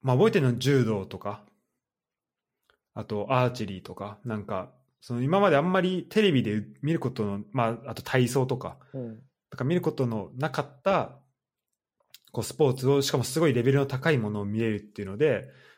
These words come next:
Speaker 1: あとはあの、冬季オリンピックのカーリングとかもそうですけど、なんかそれをやっぱ知れる楽しさってあると思うんですよね、オリンピックに。
Speaker 2: あると思います。
Speaker 1: うん。で、さらになんか、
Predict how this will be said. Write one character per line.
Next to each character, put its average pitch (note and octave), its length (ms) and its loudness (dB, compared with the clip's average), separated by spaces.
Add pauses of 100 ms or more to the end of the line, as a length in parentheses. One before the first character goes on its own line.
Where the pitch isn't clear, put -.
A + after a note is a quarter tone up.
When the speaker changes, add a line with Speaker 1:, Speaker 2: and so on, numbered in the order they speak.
(140)
Speaker 1:
あ D#3 100 2
と C#3+ 80 4
は B2 100 6
あ A#2+ 40 2
の、 A2+ 260 0
冬 E3 280 4
季 D#3+ 140 2
オ D#3 80 6
リ D3+ 60 2
ン C#3+ 80 -2
ピ D3 80 0
ッ - 80 -12
ク A#2 80 -4
の G2 140 -6
カ A2+ 180 -2
ー A2+ 40 2
リ A2 100 -2
ン A2 40 -4
グ A2 80 -6
と - 80 -10
か G2+ 60 -6
も F#2 100 -8
そ G2 160 -10
う F#2 40 -8
で E2+ 80 -10
す - 80 -20
け G2+ 120 -12
ど、 G2+ 340 -6
な C3+ 100 -6
ん - 20 -6
か C3+ 80 -2
そ F#3+ 180 2
れ G#3 80 6
を G3+ 140 8
や G3+ 80 6
っ - 160 -10
ぱ G2 300 -2 (200)
知 - 220 -2
れ E3 100 6
る D#3+ 140 2
楽 D#3+ 260 0
し - 120 -4
さ A#2 140 0
っ - 220 -12
て G#2 420 -2 (1000)
あ C#3 120 4
る B2 120 4
と G#2 100 -4
思 G2 160 -6
う F#2 40 -10
ん F2 40 -12
で E2+ 60 -18
す - 60 -16
よ A2+ 60 -6
ね、 C#3+ 60 -4
オ A#2 140 -4
リ G#2 80 -4
ン G2+ 180 -10
ピ G#2+ 100 -10
ッ - 20 -16 (140)
ク F#2 120 -14
に。 F2 100 -14 (240)
Speaker 2:
あ B2+ 120 0
る A2+ 100 -6
と A2+ 60 -8
思 G#2 120 -4
い F#2+ 60 -6
ま G2+ 180 -8
す。 - 260 -20 (1040)
Speaker 1:
う G2+ 60 -10
ん。 F2+ 300 -10 (1160)
で、 F3+ 280 -2
さ A#3+ 180 2
ら A#3+ 120 6
に C#3 320 2
な A2+ 100 0
ん A2 60 -4
か、 F2+ 360 -8